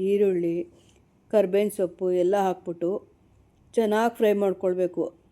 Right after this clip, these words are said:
ಈರುಳ್ಳಿ ಒಂದು ಸ್ವಲ್ಪ ಫ್ರೈ ಆದಮೇಲೆ ಬಸ್ತಿರೋ ಕಾಳಿರುತ್ತಲ್ಲ, ಅದನ್ನು ಹಾಕಿ ಚೆನ್ನಾಗಿ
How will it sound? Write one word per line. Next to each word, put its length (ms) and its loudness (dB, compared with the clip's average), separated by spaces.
ಈರುಳ್ಳಿ 360 2
ಒಂದು 120 -6
ಸ್ವಲ್ಪ 280 2
ಫ್ರೈ 140 -4
ಆದಮೇಲೆ 380 -4
ಬಸ್ತಿರೋ 460 2
ಕಾಳಿರುತ್ತಲ್ಲ, 600 2
ಅದನ್ನು 360 -2
ಹಾಕಿ 320 -2
ಚೆನ್ನಾಗಿ 440 -2